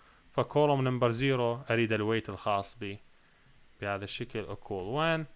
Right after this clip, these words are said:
والكولوم نمبر one اريد الويت الخاص بي equal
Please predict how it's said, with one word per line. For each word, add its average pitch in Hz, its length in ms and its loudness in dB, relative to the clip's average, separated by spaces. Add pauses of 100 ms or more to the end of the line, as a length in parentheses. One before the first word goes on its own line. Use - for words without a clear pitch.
(440)
والكولوم 180 1600 0
نمبر 110 500 0
one 104 60 -6
اريد 104 260 -2
الويت 101 340 -4
الخاص 98 560 -6
بي 98 180 -10 (760)
equal 98 680 -4